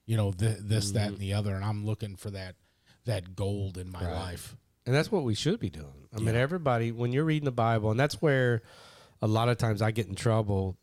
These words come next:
Speaker 2: just by studying, you know, for my sermon, as I miss the,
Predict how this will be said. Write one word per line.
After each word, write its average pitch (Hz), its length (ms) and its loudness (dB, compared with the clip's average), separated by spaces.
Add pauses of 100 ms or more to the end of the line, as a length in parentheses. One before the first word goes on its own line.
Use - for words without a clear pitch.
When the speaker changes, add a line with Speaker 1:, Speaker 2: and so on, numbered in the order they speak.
(160)
Speaker 2:
just 107 280 0
by 90 160 -2
studying, 92 840 0
you 107 100 -4
know, 92 140 0
for - 140 -6
my 87 140 -4
sermon, 87 460 -6 (320)
as 104 280 0
I 104 180 -2
miss 113 420 2
the, 101 480 0